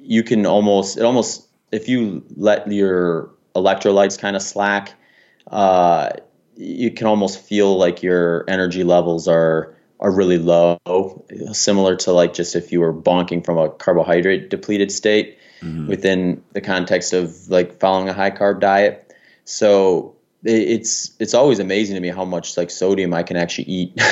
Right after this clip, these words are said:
Speaker 1: <laughs> And I mean, I, I don't record it all the time. I tend to be a little more intuitive with it, but I have in the past just to get a ballpark idea of what I'm doing in, taking in. And I've had training blocks where,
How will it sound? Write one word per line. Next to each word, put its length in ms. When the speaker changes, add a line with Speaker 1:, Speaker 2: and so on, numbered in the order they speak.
Speaker 1:
<laughs> 260
And 180
I 80
mean, 160
I, 260
I 120
don't 160
record 360
it 80
all 180
the 80
time. 300
I 60
tend 240
to 60
be 140
a 40
little 180
more 220
intuitive 540
with 240
it, 240
but 340
I 120
have 340
in 60
the 80
past 340
just 160
to 80
get 180
a 60
ballpark 480
idea 300
of 80
what 160
I'm 100
doing 240
in, 720
taking 260
in. 180
And 120
I've 100
had 140
training 300
blocks 300
where, 360